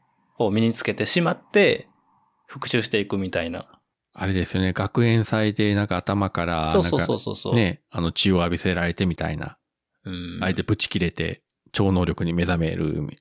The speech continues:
Speaker 2: というね。
Speaker 1: そうそうそう。もうこの辺になってくると、もうワンダが完全にもうモンスター化してて、本当にホラー映画見てる気分で、次は誰がどうやって殺されるんやろうみたいな感じになってたじゃないですか。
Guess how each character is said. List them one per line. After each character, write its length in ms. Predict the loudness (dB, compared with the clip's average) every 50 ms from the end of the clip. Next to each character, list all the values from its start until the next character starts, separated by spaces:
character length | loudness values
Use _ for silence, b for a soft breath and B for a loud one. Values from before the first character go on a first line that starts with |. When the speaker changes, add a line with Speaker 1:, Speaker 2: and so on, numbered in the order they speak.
| _ _ _ _ _ _ _ _ _ _ -8
Speaker 2:
と 80 | -6
い 200 | -6 -6 -8 -10
う 40 | -8
ね。 160 | -6 -6 -6 -6
Speaker 1:
そ 180 | -8 -14 -16
う 40 | -14
そ 120 | -14 -14 -14
う 40 |
そ 160 | -14 -14 -14 -14
う。 20 | -16 -16 _ _ _ _ _ _ _ _ _ _ _
も 80 | -14
う 20 | -4
こ 140 | 0 2 4
の 120 | 4 4
辺 120 | 4 4 4
に 40 | 4
な 80 | 4
っ 60 | 2
て 120 | 0 0 0
く 100 | 4 4
る 140 | 4 4 4
と、 240 | 2 2 4 4
も 220 | 4 4 2 4 4
う 20 |
ワ 120 | 4 2 2
ン 100 | 2 2
ダ 80 | 0
が 100 | 0 0
完 220 | 2 4 4 6 6
全 200 | 6 4 4 4
に 100 | 4 4
も 140 | 4 4
う 20 | 6
モ 120 | 6 6
ン 40 | 4
ス 80 | 4 4
タ 120 | 2 0
ー 40 | 0
化 120 | 0 -2 -4
し 60 | -2
て 140 | -2 -2 0
て、 440 | 0 0 2 2 0 -2 -6 -10 _ _ _ _ _ _ _ _
本 140 | -6 -4 -2
当 80 | 0 0
に 60 | 0
ホ 160 | 2 2 4
ラ 100 | 4 4
ー 40 | 4
映 80 | 4 2
画 100 | 2 0
見 100 | 0 0
て 100 | 0 -2
る 100 | -2 0
気 140 | 0 0
分 200 | 0 0 -2 -2
で、 100 | -4 -4
次 280 | 0 0 0 2 2 2
は 120 | 2 2
誰 220 | 2 2 2 4 4
が 100 | 4 2
ど 120 | 2 2
う 20 | 0
や 60 | 0
っ 40 | -2
て 80 | -4
殺 220 | -4 -2 -2 -2 0
さ 140 | 0 0
れ 100 | 0 2
る 100 | 2 2
ん 40 | 2
や 100 | 2 2
ろ 100 | 2 2
う 40 | 2
み 100 | 2 0
た 100 | 0 -2
い 60 | -2
な 100 | -2 0
感 140 | 2 2 2
じ 80 | 2 2
に 60 | 0
な 60 | 0
っ 20 |
て 80 | 0 0
た 120 | 0 2
じ 60 | 0 0
ゃ 40 |
な 80 | -2 -4
い 40 | -6
で 60 | -6
す 100 | -8 -8
か。 140 | -8 -10